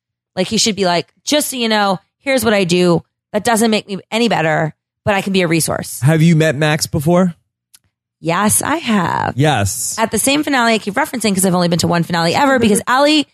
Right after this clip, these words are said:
Speaker 1: Pohevitz, who was on my season, who cast actually for this show. And I have to say, side note, shout out to Ali. She did an amazing job casting, and she no longer casts 'cause she got a better offer on a different show, but she did really have a heavy hand in this casting, which is why I think it's so great.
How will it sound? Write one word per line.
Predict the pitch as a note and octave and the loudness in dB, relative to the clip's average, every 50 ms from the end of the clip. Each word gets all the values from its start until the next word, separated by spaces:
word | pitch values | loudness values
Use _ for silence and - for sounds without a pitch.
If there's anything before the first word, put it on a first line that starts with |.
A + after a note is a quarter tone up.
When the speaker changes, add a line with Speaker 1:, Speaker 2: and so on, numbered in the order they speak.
| _ _ _ _ _ - | _ _ _ _ _ -8
Speaker 1:
Pohevitz, | A3+ G3+ A3 B3 A#3 F#3 E3 D3+ - - - - - - _ _ _ _ _ | -4 -2 0 0 0 2 0 0 -2 -4 -8 -10 -12 -12 _ _ _ _ _
who | A3+ | 0
was | A#3 A3+ - | 2 2 2
on | - G3+ A3 C4+ | 2 0 0 2
my | D#4 F4 E4+ | 2 2 2
season, | - B3+ A3 F#3 G3 F#3+ F#3+ | 2 2 2 2 2 4 4
who | F#3 F#3+ G3+ F#3+ | 4 4 4 2
cast | - - - A#3 A#3 A#3+ B3+ A3+ - - - _ - | 0 -4 -4 -2 0 0 0 -2 -4 -6 -8 _ -6
actually | B3 C4 - B3+ G3+ | -6 -4 -2 -2 -2
for | F#3 - G3 F#3 | -2 -2 -6 -6
this | E3 D#3+ G3+ G#3+ A#3 A3+ - - - - _ | -4 -2 0 0 2 2 0 -2 -2 -6 _
show. | _ - - - G#3+ F3 D3+ C3 B2 - - - _ _ _ _ _ _ _ _ - | _ -6 -2 -2 0 0 2 0 0 -2 -4 -8 _ _ _ _ _ _ _ _ -4
And | A3+ B3 | -2 0
I | C4 | 0
have | C#4 C4 | 0 -2
to | A3+ | 0
say, | - C4 A3+ G#3+ G3+ | 0 0 2 2 2
side | - A3 G#3 G#3+ G3 | 0 0 0 0 0
note, | G#3 G3 F3+ - - - _ _ | 0 0 0 0 -2 -8 _ _
shout | - A3+ G#3 G3+ | -2 0 0 0
out | G3 F3 | 0 0
to | - - - | 0 0 0
Ali. | F3 F3 D#3+ D#3 D3+ - - - | 2 2 2 2 2 0 -2 -4
She | - - A#3+ | -2 0 2
did | A#3 C4 | 2 2
an | B3 B3+ | 2 2
amazing | A#3+ G#3 F#3 F#3 F3+ F#3 G#3 G#3 | 2 2 2 2 2 2 2 2
job | G3 F#3 F#3+ F#3 | 2 0 0 -2
casting, | - F3+ D#3+ E3 D#3 - A#3 C4+ D#4+ F#4 F#4 - _ _ _ _ _ _ _ _ _ _ _ _ _ - | -2 -4 -2 -2 -2 0 0 0 0 -2 -4 -8 _ _ _ _ _ _ _ _ _ _ _ _ _ -2
and | A3 G#3+ G#3 G3+ G3 F#3+ F#3+ F#3 F#3 F#3 F#3 | 0 0 2 2 0 0 0 0 0 0 0
she | - - A#3 | 0 0 0
no | A#3 A#3 | 0 2
longer | A#3 A3+ A3 F#3+ | 0 0 -2 -4
casts | G#3 F3+ F3 E3 - | -6 -6 -6 -6 -8
'cause | - F3 - | -10 -10 -8
she | - F#3 | -4 -4
got | F3 | -2
a | F3 | 0
better | F3 E3+ - | 0 0 0
offer | - D#3+ D#3 - D#3 | 0 -2 -2 -4 -6
on | C#3+ C#3+ | -4 -4
a | D#3 D#3+ | -4 -4
different | D#3+ D#3+ - D3+ D3+ | -6 -8 -10 -10 -6
show, | - E3 D3 C#3 | -4 -2 -2 -2
but | C3+ C#3 - | -4 -6 -6
she | - - E3+ | -4 -4 -4
did | E3 E3 D#3+ D#3 D#3 - - - | -2 0 0 0 -2 -4 -6 -4
really | F3 D#3+ D#3+ D#3+ E3 | -2 0 0 0 0
have | E3+ D#3+ E3+ D#3 - | -2 -4 -6 -4 -4
a | - | -4
heavy | D#3 E3+ D#3+ D#3+ | -6 -4 -4 -4
hand | D3+ D#3+ D3+ D3 | -4 -4 -6 -8
in | D3+ D3 | -10 -12
this | C#3+ - | -14 -12
casting, | - D3 D3+ - - D#3 E3 | -8 -8 -8 -6 -6 -6 -4
which | E3 F3 - | -4 -6 -6
is | - - | -4 -2
why | A#3 A3+ | -2 -2
I | A3+ - | 0 -2
think | C4 B3 | -4 -6
it's | B3 - | -4 -2
so | C4 C4 | 0 0
great. | C#4+ C#4+ B3+ - | 0 0 -2 -2